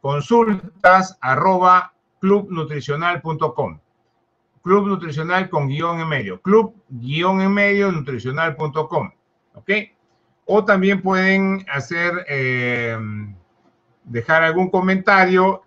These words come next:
en nuestras páginas de Facebook o en Twitter. Bien, muchas gracias.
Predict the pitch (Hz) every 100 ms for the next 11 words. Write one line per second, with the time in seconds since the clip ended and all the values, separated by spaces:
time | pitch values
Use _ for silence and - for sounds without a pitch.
0 | - 180 175 170 165 160 143 170 165 170
1 | 156 139 120 180 180 180 160 170 160 131
2 | 120 139 101 - _ _ _ _ _ _
3 | _ _ _ _ 139 208 233 - _ _
4 | _ _ - 165 180 185 214 233 - 226
5 | 226 202 -